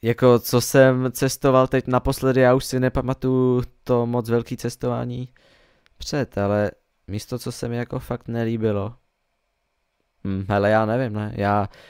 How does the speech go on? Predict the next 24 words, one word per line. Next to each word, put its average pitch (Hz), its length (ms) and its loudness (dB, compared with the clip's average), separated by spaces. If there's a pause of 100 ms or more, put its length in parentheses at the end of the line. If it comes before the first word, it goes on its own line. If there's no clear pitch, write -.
(120)
jezdím, 131 520 4 (280)
jezdím 139 560 2 (320)
za 127 180 0
nějakýma 127 560 -2
zajímavýma 113 680 -2
místama, 110 800 -6
který 113 340 -4
se 113 180 -10
mi 110 80 -6
jako 110 220 -4
líběj 107 460 0
a - 20 -4
mám 107 220 -4
důvod 107 280 -4
tam 107 160 -2
jezdit. 104 360 -8 (200)
Na 110 100 -2
špatný 117 380 2
místa, 113 340 0 (120)
<laughs> - 100 -14
proč 113 180 2
bych 113 180 -2
tam 110 160 0
jezdil, 92 340 -2